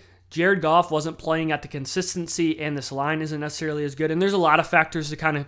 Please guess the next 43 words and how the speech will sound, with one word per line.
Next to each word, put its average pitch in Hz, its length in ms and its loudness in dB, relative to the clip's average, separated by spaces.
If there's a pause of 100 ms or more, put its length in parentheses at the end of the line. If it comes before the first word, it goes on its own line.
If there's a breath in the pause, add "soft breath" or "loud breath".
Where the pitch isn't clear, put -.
(120)
put 160 160 -2
into 160 240 0
it 170 80 0
other 156 240 -2
than 160 140 -2
just 143 180 -6
being 160 160 0
like, 147 220 0
"Look 190 180 4
at 185 80 0
the 180 180 0
E 175 60 4
P 165 220 8
A." 165 200 6 (240 loud breath)
And 151 140 -4
that's 160 220 -2
why 156 140 4
I 139 40 0
hate 160 300 -2
analytic 151 380 -4
guys, 185 280 4
because 151 360 -2
they 147 140 2
get 156 220 -2
trapped 160 300 0
in 147 80 -2
a 123 60 -6
box 131 480 -2 (220)
way 147 200 2
too 165 360 -6
often 160 460 0 (300 loud breath)
with, 165 160 2
with 165 160 -4
how 156 160 4
they 147 120 0
think 160 280 -6
and 147 100 -4
how 147 140 0
they 143 100 0
look 147 220 -4
at 147 100 -6
the 147 80 -4
game, 151 400 -4